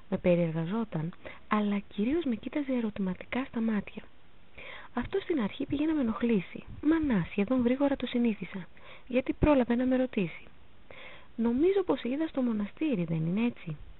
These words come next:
"Α, ναι, περαστικός", του έκανα εγώ, χωρίς να δώσω συνέχεια. Αυτός αφαιρέθηκε για λίγο να κοιτάζει τον ήλιο που καθρεφτιζόταν στη θάλασσα,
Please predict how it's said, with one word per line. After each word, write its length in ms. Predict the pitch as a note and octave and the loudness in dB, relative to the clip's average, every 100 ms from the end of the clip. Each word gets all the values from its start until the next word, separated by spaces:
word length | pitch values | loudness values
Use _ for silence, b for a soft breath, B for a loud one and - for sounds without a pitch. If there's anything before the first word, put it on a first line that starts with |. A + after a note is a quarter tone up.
| - - - - B B B - | -16 -16 -16 -16 B B B -8
"Α, 260 | - C4 C4+ | 0 2 4
ναι, 220 | C4 A#3 | 4 4
περαστικός", 800 | - G#3 G#3 - G3+ - E3+ D#3 - | 4 2 2 0 -2 2 2 0 -6
του 80 | - | 0
έκανα 300 | F3+ - E3 | 0 0 -2
εγώ, 300 | E3 F#3 D4 - | -2 -2 -4 -4
χωρίς 300 | - A#3 A3 | -2 0 0
να 120 | F3 | 0
δώσω 240 | D#3+ D3+ | 0 -4
συνέχεια. 560 | E3+ F3 D#3 D3+ - F3 - - - - - - - - - - - - B B B B B B - | -4 -2 -2 -6 -10 -12 -12 -16 -16 -16 -16 -16 -16 -16 -16 -16 -16 -16 B B B B B B -8
Αυτός 300 | B3+ G4+ A4 | 0 2 2
αφαιρέθηκε 560 | E4+ B3 B3 B3 - F3 | 4 6 6 2 0 0
για 140 | E3+ | 2
λίγο 280 | D#3+ G3 A#3+ | 2 2 2
να 100 | B3 | 0
κοιτάζει 440 | - - G3 G3+ | -2 0 2 2
τον 220 | G3+ F3 | -2 0
ήλιο 200 | F3+ G3 | 0 0
που 100 | G#3 | -2
καθρεφτιζόταν 680 | - G3 F3+ - F3 F3+ G3+ | -6 -6 -6 -4 -4 -2 -2
στη 140 | - E3+ | -6 -6
θάλασσα, 480 | E3+ F3 A3 B3+ | -2 -2 -4 -8